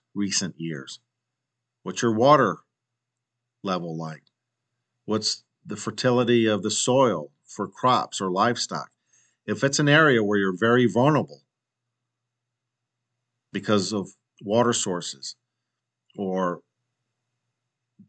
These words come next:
high dependence on electricity or high dependence on imports, trucking in of food and resources, your gut should be telling you this is not a safe place to live.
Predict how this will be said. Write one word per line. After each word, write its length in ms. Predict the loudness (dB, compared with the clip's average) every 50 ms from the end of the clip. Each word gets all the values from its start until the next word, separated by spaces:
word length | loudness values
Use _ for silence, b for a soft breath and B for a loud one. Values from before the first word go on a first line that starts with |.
| _ _ -10
high 300 | -8 -2 0 2 2 2
dependence 540 | 0 -4 -6 -4 -4 -2 -2 -4 -4 -4
on 160 | -4 -2 -2 -2
electricity 760 | -2 -2 -4 -4 -6 -6 -4 -4 -4 -6 -8 -12 -14 -16 -18 _ _ _ _ _ _ _ _ _ _ _ _ b b b b _
or 120 | -6 -6
high 200 | -4 0 0 0
dependence 600 | 0 -2 -4 -6 -4 -4 -2 -2 -2 -2 -2 -2
on 280 | -2 -2 -2 -2 -4 -6 -10 _
imports, 840 | -4 -2 -2 -2 -2 -4 -8 -8 -8 -8 -8 -10 -10 -10 -10 -10 -12 _ _ _ _ _ _ _ _ _ _ _ _
trucking 460 | -8 -4 -4 -4 -2 -2 -2 0 0
in 260 | 2 2 0 0 0 -2
of 160 | -4 -6 -10
food 280 | -4 -2 0 0 0
and 80 | 0 0
resources, 680 | -2 -2 -2 -4 -6 -6 -8 -8 -8 -10 -12 -14 -14 -16 _ _ _ _ _ _ _ _ _ _ _ _ _ _ _ _ _ _ _ _ _ _ _ _ _ -8
your 100 | -8 -2
gut 240 | 0 0 0 0
should 160 | 0 -4 -2 -2
be 100 | -2 -4
telling 380 | -2 -2 -2 0 0 0 0
you 180 | 0 -2 -2 -2
this 240 | -4 -4 -4 -6 -8
is 160 | -8 -6 -4
not 220 | -2 -2 -2 -2
a 40 | -4
safe 320 | -4 -4 -4 -4 -6 -6 _
place 200 | -8 -6 -6 -8 -10
to 100 | -10 -8
live. 340 | -6 -6 -6 -6 -8 -14